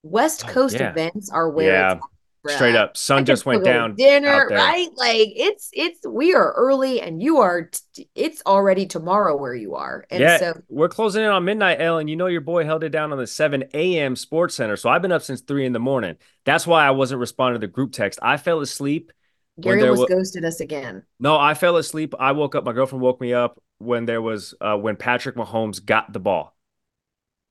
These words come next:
Speaker 2: in the fo-, the, the last drive in the fourth quarter. And I was like, "Oh, this is probably a good time to wake up." <laughs>
Speaker 1: Like, "We here.
Speaker 2: <laughs> Yeah,
Speaker 1: We here."
Speaker 2: I'm here. I've been locked in the whole time. I think I gotta do a pod.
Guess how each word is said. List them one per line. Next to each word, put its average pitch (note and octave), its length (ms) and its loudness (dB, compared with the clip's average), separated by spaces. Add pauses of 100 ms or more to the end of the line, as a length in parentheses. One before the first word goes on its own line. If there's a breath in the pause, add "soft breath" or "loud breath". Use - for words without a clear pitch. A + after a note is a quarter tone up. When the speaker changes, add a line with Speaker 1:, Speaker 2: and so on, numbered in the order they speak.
(260)
Speaker 2:
in B2 160 4
the B2 80 0
fo-, - 160 -8
the, A2+ 160 0
the G#2+ 200 0
last A#2+ 320 2
drive G2 380 0 (220)
in A2+ 160 -6
the G#2+ 80 -4
fourth A2 300 -2
quarter. G2+ 280 -4
And F#2 60 -2
I F2+ 40 0
was F2+ 100 -4
like, G2 140 0
"Oh, A2 160 2
this G2+ 100 -4
is - 60 -12
probably G#2+ 300 0
a - 20 -2
good F#2+ 180 -4
time G2+ 200 -2
to F#2 100 -6
wake F#2 260 -2
up." D#2+ 240 -2 (100)
<laughs> - 60 -20
Speaker 1:
Like, A#3 640 2
"We F4 180 6
here. F4 640 4
Speaker 2:
<laughs> G#3 260 4
Yeah, A3+ 480 6
Speaker 1:
We F4+ 300 2
here." F#4 240 4
Speaker 2:
I'm G#3+ 220 6
here. A3 300 2
I've G3+ 120 4
been G#3 160 2
locked G3 300 2
in G#3 100 -2
the G#3 80 -2
whole G3+ 220 -2
time. G#3 400 -2
I C#3+ 80 0
think G#3 200 -10
I G#3+ 100 -2
gotta E3+ 220 -2
do E3+ 180 -6
a F#3 60 -4
pod. G3 480 2